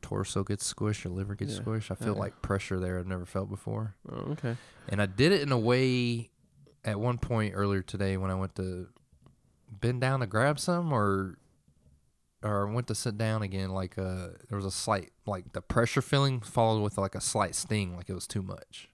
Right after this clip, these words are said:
Speaker 2: Oh, okay.
Speaker 1: I was like, "Oh, oh." And then plus I do, one of the symptoms of gallstone is, uh, you know, indigestion. Have you had indige-, uh, wow, indigestion? Have you had it, Juan?
Speaker 2: That's when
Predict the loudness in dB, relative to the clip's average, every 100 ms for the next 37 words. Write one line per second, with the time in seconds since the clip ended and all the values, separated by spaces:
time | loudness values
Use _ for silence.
0 | -4 0 0 -2 -2 0 0 -2 -2 -2
1 | -2 -2 -6 -14 -20 -20 -18 -16 -16 -18
2 | -4 0 2 2 4 4 6 4 4 4
3 | 4 2 2 2 4 2 2 2 2 0
4 | 0 0 -2 -2 0 2 2 0 2 2
5 | 2 -2 -6 -12 -6 -2 0 -2 -2 0
6 | -2 -4 -2 -2 0 0 -2 2 0 0
7 | -4 -2 -2 0 -2 -4 -8 -8 -10 -12
8 | -14 -8 -6 -6 -10 _ _ _ _ -12
9 | -6 -4 -6 -8 -18 -20 -18 -4 -2 0
10 | 0 -2 0 -2 -2 -6 -4 -4 -4 -4
11 | -4 -4 -4 -4 -4 -6 -8 -4 -4 -4
12 | -2 0 2 0 -2